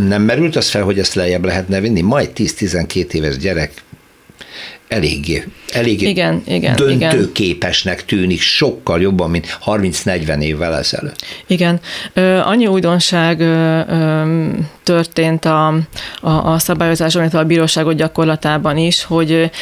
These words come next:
Speaker 2: a bíróság, ö, már az itt élő képesség birtokában, ö, lévő gyermeket, ö, nyilatkoztatja meg. Tehát ez az életkor, ez,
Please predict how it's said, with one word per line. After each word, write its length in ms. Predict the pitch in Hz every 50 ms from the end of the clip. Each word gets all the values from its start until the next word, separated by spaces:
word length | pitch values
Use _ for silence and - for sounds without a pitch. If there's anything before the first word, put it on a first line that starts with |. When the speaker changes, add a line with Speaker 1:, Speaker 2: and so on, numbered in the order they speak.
| - - -
Speaker 2:
a 120 | - 165
bíróság, 680 | 156 165 180 208 214 202 - - 202 196 190 196 190 - -
ö, 120 | - 175 175
már 220 | 175 170 170 170
az 220 | 170 170 165 165 -
itt 240 | - 180 214 208 -
élő 260 | 196 175 165 165 156
képesség 720 | 156 - 165 165 165 - 160 156 - - 165 156 160 151 156
birtokában, 960 | 156 165 165 165 - 160 151 - - 147 147 147 143 139 147 151 156 165 165 - - - - - -
ö, 320 | - 165 156 156 151 151 147 143
lévő 320 | 156 156 151 147 151 151
gyermeket, 680 | 147 151 160 160 160 156 151 143 - 147 143 - - -
ö, 260 | 160 151 147 147 147 143 -
nyilatkoztatja 1080 | - 175 175 175 165 156 - - - 156 151 - - - 151 151 151 - - 151 143
meg. 320 | 143 143 147 151 165 196 - - - - - -
Tehát 160 | - 160 160
ez 80 | 160 147
az 220 | 160 156 - -
életkor, 680 | - 180 190 180 170 160 160 - - - 165 165 170 170
ez, 260 | - - 156 156 147